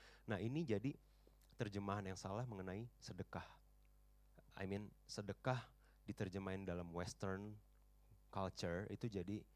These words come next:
charity yang spontaneous. Tapi sedekah di kata aslinya, kalau kamu ketemu orang Yahudi, sedekah itu adalah sesuatu yang way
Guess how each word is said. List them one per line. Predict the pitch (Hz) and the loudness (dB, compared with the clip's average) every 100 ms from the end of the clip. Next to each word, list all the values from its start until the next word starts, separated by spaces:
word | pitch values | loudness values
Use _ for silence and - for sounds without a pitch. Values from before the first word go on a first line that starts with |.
| - - | -20 -10
charity | - 92 92 - 110 98 | -2 0 0 0 0 0
yang | 95 | -2
spontaneous. | - 85 87 85 82 - - - - | -4 -4 -2 -2 -4 -6 -12 -18 -6
Tapi | - 139 - 107 110 - - | 0 0 4 2 2 -6 -12
sedekah | - 117 107 - 143 | 0 2 2 6 6
di | 131 113 | 6 0
kata | 107 107 101 | 0 0 0
aslinya, | 98 87 123 135 90 92 - - | 0 0 0 0 -2 -4 -8 -2
kalau | - 98 98 - - | 2 4 4 2 0
kamu | 110 139 | 2 4
ketemu | 123 110 98 95 | 2 2 2 2
orang | 92 90 90 | 4 2 2
Yahudi, | 87 85 104 95 87 - - - - - - - | 0 2 0 2 -2 -2 -18 -20 -20 -20 -18 0
sedekah | 117 104 - 110 - | 4 4 4 0 2
itu | 104 131 131 | 2 2 4
adalah | 104 | 4
sesuatu | 104 - 95 - 120 | 2 2 2 4 4
yang | 120 110 | 4 6
way | 107 110 110 | 6 6 4